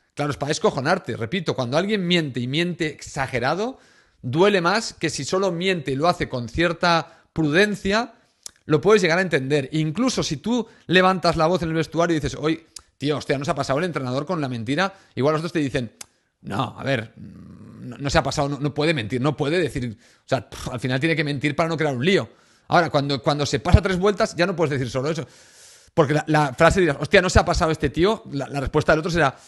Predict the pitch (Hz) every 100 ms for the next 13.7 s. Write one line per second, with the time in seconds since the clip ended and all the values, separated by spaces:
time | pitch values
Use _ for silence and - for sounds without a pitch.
0 | - - 156 143 135 139 143 170 156 143
1 | - 143 135 - 127 127 117 127 120 104
2 | - - 135 151 151 156 139 120 131 123
3 | _ _ _ 160 147 147 175 185 214 208
4 | 226 - _ _ - - 156 202 185 -
5 | 233 196 151 147 135 165 196 156 127 151
6 | 190 180 202 160 175 202 - _ - 147
7 | 135 131 180 170 139 165 175 143 175 165
8 | 160 165 151 202 202 _ _ _ _ -
9 | 156 135 139 139 160 165 156 165 175 175
10 | 151 139 120 127 - 147 107 - _ _
11 | _ - 147 170 175 165 185 170 156 143
12 | 143 147 180 208 - - 139 156 156 160
13 | 147 143 131 - 185 180 269